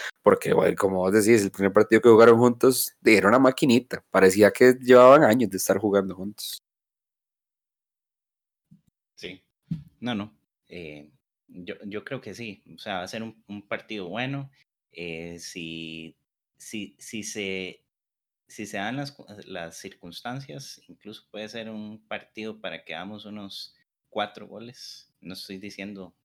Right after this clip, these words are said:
Speaker 2: que todos van a ser el mismo equipo, pero, pero sí va a ser un, un muy buen partido.
Speaker 1: Sí, no, no, no, creo que va a estar bonito, va a estar interesante.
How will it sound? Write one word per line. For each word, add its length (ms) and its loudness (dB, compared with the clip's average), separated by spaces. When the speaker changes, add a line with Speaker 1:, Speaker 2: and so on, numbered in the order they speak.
Speaker 2:
que 120 -20
todos 300 -14
van 160 -12
a 80 -14
ser 140 -18
el 80 -16
mismo 260 -18
equipo, 420 -20
pero, 280 -18
pero 140 -18
sí 140 -18
va 80 -10
a 40 -12
ser 160 -16
un, 200 -20
un 280 -20
muy 240 -16
buen 180 -20
partido. 380 -20
Speaker 1:
Sí, 160 8
no, 160 10
no, 120 8
no, 140 6
creo 380 0
que 240 8
va 1300 -8
a 20 8
estar 200 8
bonito, 340 6
va 40 8
a 20 8
estar 160 6
interesante. 760 4